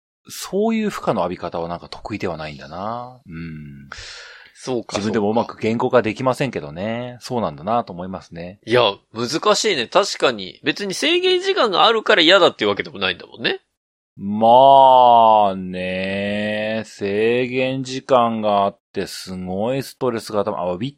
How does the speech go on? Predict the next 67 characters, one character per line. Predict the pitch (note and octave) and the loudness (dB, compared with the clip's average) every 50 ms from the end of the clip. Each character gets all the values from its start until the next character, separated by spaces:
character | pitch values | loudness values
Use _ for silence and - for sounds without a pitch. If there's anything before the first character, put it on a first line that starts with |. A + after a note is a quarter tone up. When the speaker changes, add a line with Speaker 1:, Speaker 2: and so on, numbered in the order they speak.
| _ | _
Speaker 1:
ト | - - A2 | -4 -2 -2
ネ | F#2+ E2+ | -2 -2
ス | - | -6
が | - - D#2+ | -8 -8 -8
あ | D2+ | -8
っ | _ | _
た | - - | -12 -18
な。 | D#2 D#2 D#2 D#2 D2+ D2+ | -14 -12 -10 -10 -8 -8
あ | E2+ | -8
れ | G2+ A#2 | -6 -6
は | B2+ B2+ | -6 -4
嫌 | C3+ C3 | -4 -4
だ | C3 B2+ | -6 -8
っ | - _ | -8 _
た | - A#2 G2+ | -10 -8 -6
な。 | F#2 F#2 F#2 F2+ F2+ F2+ F2+ F2+ - _ _ - - _ - | -6 -6 -6 -8 -8 -10 -10 -10 -12 _ _ -20 -20 _ -18
Speaker 2:
<laughs> | A#4 - _ - - - | -18 -18 _ -20 -14 -6
あ、 | - - - - - - - - - - - - _ _ _ _ _ _ _ | -2 -2 -2 -2 -4 -20 -20 -20 -20 -20 -20 -20 _ _ _ _ _ _ _
そ | - - - - G3 A#3 G#3 | -10 -6 0 4 6 6 6
う | E3 | 4
か。 | - - F#2+ E2+ F2+ - _ | 2 0 0 0 -2 -8 _
ウ | D3+ D3+ | -4 -2
ィ | A3+ | -2
ッ | - - | -2 0
ト | - - F#3 | 2 2 4
ネ | D3+ C3 | 4 4
ス | - C3 | 2 2
俺 | A2+ A2+ | 2 2
め | G2 G2 G#2 | 2 2 0
っ | - - _ _ | 0 -2 _ _
ち | - - F3+ | 2 6 6
ゃ | E3 F3+ | 6 6
好 | E3 | 6
き | - - - - F3+ | 0 -6 -4 0 4
だ | D#3 C#3 | 4 4
も | - - - | 4 2 -12
ん | - | -16
な。 | - - - B2 - - | -16 -20 -20 -18 -18 -16
そ | - - G2+ | -12 -8 -8
う。 | F#2 | -6
Speaker 1:
あ | - - - | -6 -8 -8
れ | F2 F#2 F#2+ | -6 -6 -4
は | F#2 G2 G#2 - | -2 -2 -2 -4
す | - - - - - | -6 -10 -10 -10 -10
ご | - G2+ G2 B2 A#2 | -12 -8 -8 -6 -6
い | C3 B2 | -6 -4
し | A2+ - - - A#2+ | -4 -4 -4 -4 -4
ん | A#2+ | -4
ど | A#2 A#2+ | -4 -2
か | - A#2 | -2 -2
っ | G#2+ | -2
た | - G#2+ | -2 -4
な。 | F#2+ F#2+ F#2+ F#2+ F#2+ G2 G2 G2 F#2+ F#2+ | -4 -4 -4 -4 -4 -4 -4 -4 -4 -4
あ | F#2+ | -4
れ | F#2+ | -4
は | G2 A2 | -4 -4
修 | - - - A2 F#2+ | -4 -6 -6 -6 -4
行 | A2+ A2+ A2+ A2 | -2 0 2 2
だ | - | 0
っ | - | 0
た | - - | -2 -6
な、 | G2 F2+ | -8 -6
本 | E2 F2 F2 D#2+ | -6 -6 -8 -10
当 | - F2+ | -12 -12
に。 | E2+ E2 E2 D#2+ E4 - _ _ - E4+ _ _ _ _ F4 _ _ _ | -12 -12 -12 -14 -16 -18 _ _ -20 -20 _ _ _ _ _ _ _ _
Speaker 2:
<laughs> | _ - - - - - - - - - - _ _ _ | _ -18 -16 -16 -16 -16 -18 -20 -20 -20 -20 _ _ _
あ、 | - F#2+ F2 - - | -4 -4 -4 -4 -6